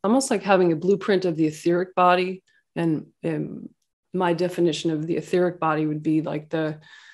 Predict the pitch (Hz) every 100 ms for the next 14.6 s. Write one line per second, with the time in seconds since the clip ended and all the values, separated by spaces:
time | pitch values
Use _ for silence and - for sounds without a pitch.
0 | _ _ - 214 - 254 202 226 190 175
1 | - 190 190 190 165 165 156 160 165 151
2 | 151 208 185 175 170 160 175 202 180 170
3 | 185 175 170 160 160 160 - - _ _
4 | - 180 160 151 - - 170 - 220 175
5 | 160 160 - 226 185 226 277 - 185 160
6 | 151 151 156 165 160 156 - - 165 160
7 | 160 - - 180 185 196 175 170 175 170
8 | 156 156 151 - 233 233 180 147 175 170
9 | - 165 202 214 196 196 180 170 156 151
10 | _ _ _ - - _ 208 196 185 170
11 | 170 165 175 151 - 175 208 180 208 190
12 | 180 170 165 160 185 175 185 185 160 156
13 | 165 170 170 160 160 202 226 226 165 156
14 | - 156 151 151 156